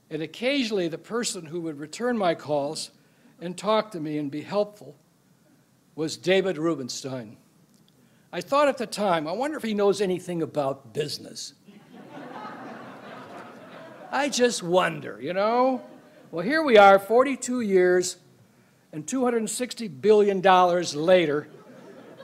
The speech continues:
we know the answer. I know, David doesn't like me to talk about money, I'm sure. But David Rubenstein is not only the co-founder and co-chairman of the successful Carlyle Group, with its twenty-nine offices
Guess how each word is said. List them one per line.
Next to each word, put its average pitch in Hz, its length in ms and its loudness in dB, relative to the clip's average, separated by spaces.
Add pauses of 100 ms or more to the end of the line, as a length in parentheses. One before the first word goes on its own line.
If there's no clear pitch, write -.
(220)
we 208 160 2
know 214 260 8
the 190 220 0
answer. - 420 -6 (560)
I 190 80 -6
know, 196 280 2
David 208 300 4
doesn't 175 280 0
like 156 240 -2
me 135 60 -6
to 135 80 -12
talk 135 280 -12
about 131 300 -16
money, 131 280 -6
I'm 110 160 -16
sure. 117 320 -14 (1120)
But 185 120 -8
David 269 280 0
Rubenstein 220 640 2
is 170 100 -6
not 269 160 0
only 269 140 0
the 185 140 -4
co-founder 202 720 2
and 135 120 -8
co-chairman 175 680 0
of 127 100 -8
the 127 60 -14
successful 170 600 -4
Carlyle 139 600 -2
Group, 131 280 -10 (420)
with 156 140 -6
its 147 160 -8
twenty-nine 190 720 0
offices 151 800 -6